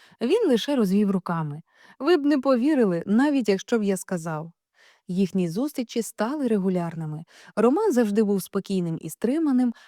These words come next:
але Анна помічала, як його очі оживають, коли вони сміялися разом. Щоразу, коли вона намагалася дізнатися більше про нього,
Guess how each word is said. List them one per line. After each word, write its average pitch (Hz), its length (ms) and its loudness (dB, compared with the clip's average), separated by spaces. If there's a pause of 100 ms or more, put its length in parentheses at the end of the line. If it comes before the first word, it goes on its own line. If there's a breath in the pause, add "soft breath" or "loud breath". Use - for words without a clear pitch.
але 202 280 0
Анна 320 300 -2
помічала, 254 600 -2
як 208 280 -2
його 214 300 0
очі 262 280 -4
оживають, 196 640 0 (200 soft breath)
коли 269 240 2
вони 302 220 0
сміялися 233 680 0
разом. 170 480 -4 (320 loud breath)
Щоразу, 294 520 0
коли 240 220 2
вона 233 200 2
намагалася 226 560 0
дізнатися 214 560 0
більше 220 400 -2
про 208 160 -2
нього, 190 320 0